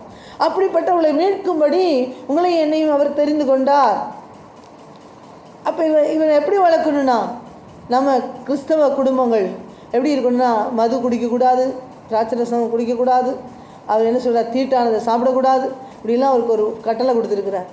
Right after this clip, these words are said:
அதுல எச்சரிக்கையா இருக்க வேண்டும் என்று சொன்னார். அப்ப அந்த பிள்ளை ஒரு பெரிய மீட்பை, ஒரு பெரிய விடுதலை வெ-, பெற்றுத்தரக்கூடிய ஒரு பிள்ளையா ஆண்டவர் கொடுக்கிறார்.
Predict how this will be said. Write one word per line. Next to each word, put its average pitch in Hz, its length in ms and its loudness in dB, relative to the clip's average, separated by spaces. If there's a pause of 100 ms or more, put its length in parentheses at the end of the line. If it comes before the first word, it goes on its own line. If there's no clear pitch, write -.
(340)
அதுல 254 300 2
எச்சரிக்கையா 359 480 2
இருக்க 311 240 2
வேண்டும் 285 240 2
என்று 269 140 0
சொன்னார். 220 340 0 (880)
அப்ப - 200 -2
அந்த 254 160 2
பிள்ளை 302 320 0 (480)
ஒரு 269 220 0
பெரிய 320 380 0
மீட்பை, 320 680 0 (400)
ஒரு 277 220 2
பெரிய 311 320 2
விடுதலை 330 480 2
வெ-, 269 280 0 (220)
பெற்றுத்தரக்கூடிய 285 840 2
ஒரு 269 140 4
பிள்ளையா 262 600 2 (200)
ஆண்டவர் 247 380 0
கொடுக்கிறார். 240 420 0